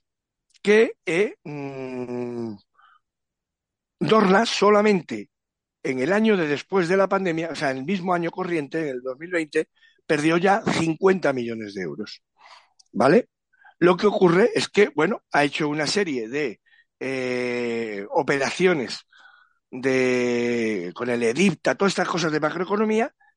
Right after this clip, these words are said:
que tienen que ver, ¿para qué? Para que el rendimiento, lo que a los accionistas les tiene que llegar, les llegue,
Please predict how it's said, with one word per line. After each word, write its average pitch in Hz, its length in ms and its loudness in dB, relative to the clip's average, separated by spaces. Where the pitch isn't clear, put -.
que 415 260 -4
tienen 202 260 0
que 196 140 -4
ver, 202 240 -2
¿para 156 180 -2
qué? 185 240 -6
Para 175 380 -2
que 160 200 -8
el 151 120 -4
rendimiento, 165 960 0
lo 147 140 -2
que 165 100 -2
a 156 40 2
los 151 160 -2
accionistas 165 680 -2
les 123 180 -4
tiene 190 220 0
que 170 100 -2
llegar, 147 340 0
les 139 360 -2
llegue, 117 360 -4